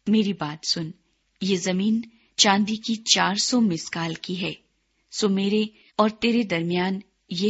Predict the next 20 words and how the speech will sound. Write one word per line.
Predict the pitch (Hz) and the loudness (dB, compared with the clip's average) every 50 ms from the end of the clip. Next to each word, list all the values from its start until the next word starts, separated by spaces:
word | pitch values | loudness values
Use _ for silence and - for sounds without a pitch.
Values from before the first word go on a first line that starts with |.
| 202 180 | -2 -2
ہے | 214 220 226 | -4 -4 -4
کیا؟ | 220 - - 160 147 123 - _ _ _ _ _ _ _ _ _ _ _ _ _ 196 | -6 -6 -6 -6 -6 -6 -10 _ _ _ _ _ _ _ _ _ _ _ _ _ -4
بس | 190 185 - - - _ _ _ _ _ _ _ _ _ | -4 -4 -6 -8 -12 _ _ _ _ _ _ _ _ _
اپنا | 202 202 - 233 233 233 | -2 -2 0 0 2 2
مردہ | 214 190 175 170 - 208 214 | 2 0 -2 -4 -4 -4 -4
دفن | 180 - 170 160 - 165 165 | -4 -6 -10 -8 -6 -6 -6
کر۔" | 165 - - 160 143 - _ _ _ _ _ _ _ _ _ _ _ _ _ _ | -6 -8 -10 -10 -12 -12 _ _ _ _ _ _ _ _ _ _ _ _ _ _
اور | - 180 180 - - | 0 0 0 0 -2
ابراہم | 170 170 185 175 180 175 196 208 226 | -4 -4 -2 -4 -4 -2 -2 0 0
نے | 226 208 190 196 185 - _ _ - _ _ _ _ | 2 2 0 -2 -4 -6 _ _ -20 _ _ _ _
افرون | 202 214 - - 220 233 226 226 | 0 0 2 0 2 2 2 2
کی | 220 - 170 | 0 -2 -6
بات | - 170 175 175 175 - _ _ 175 | -4 -4 -4 -4 -6 -8 _ _ -4
مان | 170 160 151 165 175 | -2 -2 -2 -4 -6
لی۔ | 165 165 151 160 - - _ _ _ _ _ _ _ _ _ _ _ - | -8 -10 -10 -12 -14 -18 _ _ _ _ _ _ _ _ _ _ _ -12
سو | - - 254 240 226 - - | -4 0 2 2 2 2 0
ابراہم | 196 190 185 196 190 190 196 220 240 247 247 | -2 0 2 0 0 0 0 0 2 4 4
نے | 240 240 | 4 2
افرون | - - 180 175 - - 190 208 233 254 269 | 2 0 -4 -6 -6 -4 0 2 2 2 2
کو | - 185 175 180 - | 0 -4 -4 -4 -6